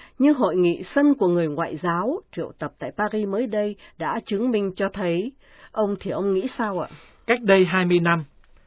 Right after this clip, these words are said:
Speaker 2: tự định nghĩa mình là nhà văn Công giáo xem ra là điều tức cười. Ngày nay, bên cạnh một loạt các nhà văn và nhà trí thức rất được thừa nhận, có nhiều cuộc thảo luận trong đó,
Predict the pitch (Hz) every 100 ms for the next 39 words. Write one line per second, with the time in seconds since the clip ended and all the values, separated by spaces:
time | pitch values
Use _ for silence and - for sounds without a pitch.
0 | _ _ _ 185 165 165 160 151 220 247
1 | 165 147 135 127 127 117 165 180 185 180
2 | 156 156 214 - 180 165 170 147 131 117
3 | 117 95 - 214 - 127 95 - _ _
4 | _ _ - _ 151 147 165 196 196 180
5 | 190 185 143 139 127 127 135 127 - 196
6 | 151 120 113 170 160 123 117 110 92 170
7 | 185 226 - _ - 240 - 143 - 147
8 | 127 131 127 - _ _ - 240 202 147
9 | - 151 - 131 98 120 147 151 139 180
10 | 170 156